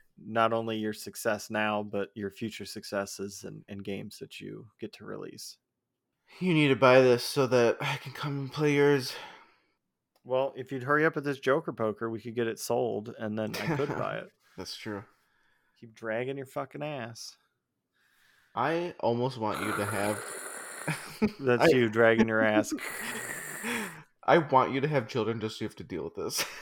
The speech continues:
Speaker 2: <laughs>
Speaker 1: I'm, and that's exactly why I'm not gonna have children.
Speaker 2: Oh, man.
Speaker 1: Yep.
Speaker 2: Uh, what else?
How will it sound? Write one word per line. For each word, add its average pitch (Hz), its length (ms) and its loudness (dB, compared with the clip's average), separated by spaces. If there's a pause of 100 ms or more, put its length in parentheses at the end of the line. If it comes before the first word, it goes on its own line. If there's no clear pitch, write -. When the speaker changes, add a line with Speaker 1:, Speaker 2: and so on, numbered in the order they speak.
(140)
Speaker 2:
<laughs> - 320 -18
Speaker 1:
I'm, 185 280 4 (580)
and 160 140 2
that's 139 240 6
exactly 127 540 4
why 120 220 4
I'm 104 200 -2
not 101 300 0
gonna 98 160 -8
have 95 160 -8
children. 117 480 -6
Speaker 2:
Oh, 156 520 2
man. - 460 -6 (1600)
Speaker 1:
Yep. 104 240 -12 (140)
Speaker 2:
Uh, 117 460 4 (500)
what 139 220 2
else? 156 540 0